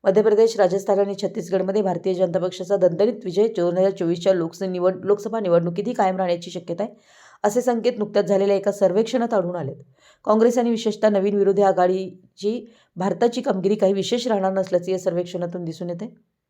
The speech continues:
भाजप किती जागा जिंकणार? सर्वेक्षणात भाजपच्या नेतृत्वाखालील राष्ट्रीय लोकशाही आघाडी म्हणजे एनडीए तीनशे तेवीस जागा जिंकू शकेल असा अंदाज आहे.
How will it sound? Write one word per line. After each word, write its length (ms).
भाजप 320
किती 200
जागा 240
जिंकणार? 380
सर्वेक्षणात 480
भाजपच्या 440
नेतृत्वाखालील 680
राष्ट्रीय 400
लोकशाही 340
आघाडी 240
म्हणजे 280
एनडीए 260
तीनशे 300
तेवीस 260
जागा 220
जिंकू 260
शकेल 280
असा 140
अंदाज 260
आहे. 360